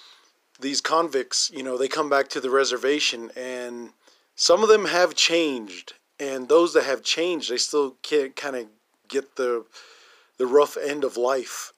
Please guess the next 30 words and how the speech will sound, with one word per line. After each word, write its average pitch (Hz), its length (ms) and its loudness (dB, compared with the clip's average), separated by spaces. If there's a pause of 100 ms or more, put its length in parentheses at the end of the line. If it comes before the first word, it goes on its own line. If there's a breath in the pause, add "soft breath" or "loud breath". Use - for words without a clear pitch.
And 127 600 -6
the 135 100 -4
ones 160 300 4
that 139 160 0
haven't 170 440 2
changed, 127 600 -6 (220)
they 131 180 -4
get 143 260 -6
the 127 80 -6
perks. - 600 -4 (100)
So 113 280 -4
it's 110 220 -8
kind 123 200 -6
of 107 120 -10
like, 110 340 -6 (600 loud breath)
uh, 110 220 -2
one 151 420 -4
of 127 80 -6
those 127 500 -2 (500)
crazy 160 340 2
little 156 160 4
situations 147 840 2
that 127 120 0
I 123 100 2
think 131 280 -6
if 123 160 -10
we 131 160 -2
all 127 200 4
kind 123 280 -4
of 123 280 -2